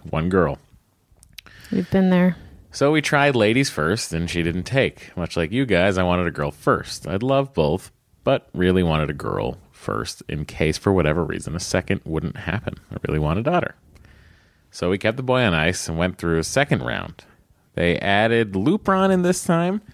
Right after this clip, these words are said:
Speaker 1: and we got much better results. Out of the fifteen eggs, we came out with five good embryos, three boys, two girls.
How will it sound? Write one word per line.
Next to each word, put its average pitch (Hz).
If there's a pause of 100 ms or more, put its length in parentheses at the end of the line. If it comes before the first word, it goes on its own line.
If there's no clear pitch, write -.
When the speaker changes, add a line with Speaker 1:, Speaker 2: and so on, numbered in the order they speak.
(360)
Speaker 1:
and -
we 95
got 131
much 170
better 160
results. -
Out 98
of 104
the 110
fifteen 113
eggs, 104
we 95
came 110
out 104
with 101
five 78
good 82
embryos, 101
three 107
boys, 104
two 95
girls. 147